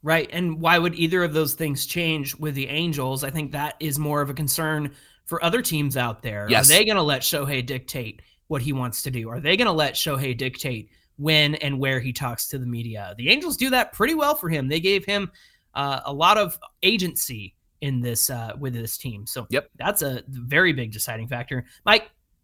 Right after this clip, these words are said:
Speaker 1: he's not gonna leave, or he would leave if he wants a better contract and the Angels are not able to give him that contract. That would
Speaker 2: Right.
Speaker 1: be a big reason. However, as many friends and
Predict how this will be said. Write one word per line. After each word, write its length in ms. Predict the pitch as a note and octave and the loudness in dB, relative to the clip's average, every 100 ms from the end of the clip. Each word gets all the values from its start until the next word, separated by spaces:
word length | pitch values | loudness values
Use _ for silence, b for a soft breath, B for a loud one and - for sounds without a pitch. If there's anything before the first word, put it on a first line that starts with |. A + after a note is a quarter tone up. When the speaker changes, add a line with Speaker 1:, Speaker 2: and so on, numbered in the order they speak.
| _ _ _ | _ _ _
Speaker 1:
he's 140 | - D3 | -6 4
not 180 | G3 G#3+ | 4 4
gonna 160 | B3 | 2
leave, 240 | G#3+ F#3+ F#3 | 2 2 0
or 300 | F3 D#3+ - _ _ _ - | -2 -4 -10 _ _ _ -8
he 160 | F#3+ | -4
would 280 | G3 C4 D4 | 0 2 2
leave 480 | G3+ D3 B2+ C3 - _ _ _ _ _ - | 2 2 2 -2 -8 _ _ _ _ _ -2
if 180 | E3 - | -2 0
he 180 | G#3+ | 0
wants 540 | F#3+ D#3+ B2 B2 - - C#3+ | 2 2 0 -2 -4 -4 -8
a 80 | |
better 260 | C3 D3 F3 | -4 -4 -4
contract 720 | - C#3 B2 - G#2+ G#2 - - _ _ _ _ _ _ | -4 -4 -4 -8 -12 -14 -18 -20 _ _ _ _ _ _
and 100 | D3 | -6
the 100 | D3 - | -4 0
Angels 340 | E3+ D#3+ C#3+ | 2 2 2
are 80 | C#3+ | 2
not 240 | C#3 - | 0 0
able 240 | C#3 C3+ B2 | -2 -2 -2
to 480 | - C3+ A#2+ A2 G#2+ _ C#3+ | -2 -2 -2 -4 -10 _ -8
give 300 | C#3 C#3 B2 | -2 0 -2
him 320 | A#2+ G2+ F2 _ _ _ _ | -6 -12 -16 _ _ _ _
that 220 | - G#2+ - | -8 -8 -8
contract. 500 | G#2+ F2+ - F2+ - | -14 -14 -14 -10 0
That 160 | F3+ | 2
would 60 | F#3+ | 2
Speaker 2:
Right. 80 | D#3+ | 2
Speaker 1:
be 180 | D#3 D3+ | 0 0
a 80 | D3 | -2
big 200 | C#3+ B2 | -2 -4
reason. 460 | G#2+ G2+ F#2+ F#2 | -8 -8 -8 -8
However, 540 | - F3 D#3+ D3 C#3+ b b _ _ _ - | 0 4 4 2 -6 b b _ _ _ -8
as 160 | C3 | -4
many 220 | D3 D3+ | 0 0
friends 520 | C#3 D#3+ D3+ D3+ D3 - | 0 0 0 2 0 -2
and 280 | D3+ C#3 C3+ | -4 -4 -6